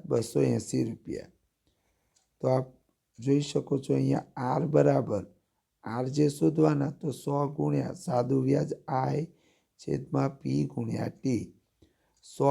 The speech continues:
ગુણ્યા બસો એંસી છેદમાં પાંચ હજાર છસો ગુણ્યા બે. તો તમારે બે ઝીરો દૂર થશે, બસો એંસીનું એક ઝીરો, સોનું એક ઝીરો. છપ્પનના અવયવ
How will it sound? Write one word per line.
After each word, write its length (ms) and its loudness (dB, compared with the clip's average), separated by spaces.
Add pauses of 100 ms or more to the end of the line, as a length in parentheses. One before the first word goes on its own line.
(200)
ગુણ્યા 400 0
બસો 280 0 (160)
એંસી 440 0 (720)
છેદમાં 600 2 (680)
પાંચ 260 -6 (160)
હજાર 260 2
છસો 380 2 (160)
ગુણ્યા 480 -6
બે. 120 2 (1200)
તો 140 -2 (540)
તમારે 400 2 (240)
બે 100 -4 (180)
ઝીરો 300 4
દૂર 260 4 (100)
થશે, 400 -2 (220)
બસો 280 -4
એંસીનું 520 0
એક 140 -4
ઝીરો, 300 2 (140)
સોનું 500 -2
એક 60 -8 (100)
ઝીરો. 280 -6 (880)
છપ્પનના 880 0 (120)
અવયવ 360 6